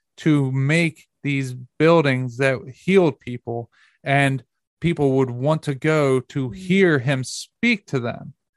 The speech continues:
Speaker 1: I mean, it just starts making much more and more sense when you look
Speaker 2: Now,
Speaker 1: at
Speaker 2: the
Speaker 1: a grand picture.
Speaker 2: The o-, the only thing I'll throw at you is to, to play devil's advocate, quite almost literally here, is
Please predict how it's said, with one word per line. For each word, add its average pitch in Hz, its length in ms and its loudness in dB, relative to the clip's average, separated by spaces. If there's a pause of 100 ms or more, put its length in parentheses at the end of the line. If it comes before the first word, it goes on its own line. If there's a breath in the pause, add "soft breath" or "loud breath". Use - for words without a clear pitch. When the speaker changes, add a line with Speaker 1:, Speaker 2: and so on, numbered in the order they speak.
(360)
Speaker 1:
I 147 140 0
mean, 151 420 0
it 170 120 0
just 156 260 0
starts 147 320 -4
making 143 300 -2
much 156 500 2
more 151 460 0
and 139 180 -4
more 139 320 -2
sense 165 500 -4
when 139 220 -2
you 139 360 -2 (300)
look 131 120 -2
Speaker 2:
Now, 160 220 4
Speaker 1:
at 131 60 2
Speaker 2:
the 127 120 0
Speaker 1:
a 123 40 -8 (140)
grand 135 380 -4
picture. 139 500 -6 (220)
Speaker 2:
The 120 180 2
o-, 143 160 -4
the 127 200 2
only 160 240 2
thing 160 260 -2
I'll 113 120 0
throw 180 400 0
at 107 340 2
you 101 180 -6
is 98 480 -4
to, 117 140 -4
to 120 180 -6
play 123 240 0
devil's 104 420 -2
advocate, 120 580 0
quite 104 400 -4
almost 104 340 -8
literally 107 520 -2
here, 92 300 -4
is 98 420 -8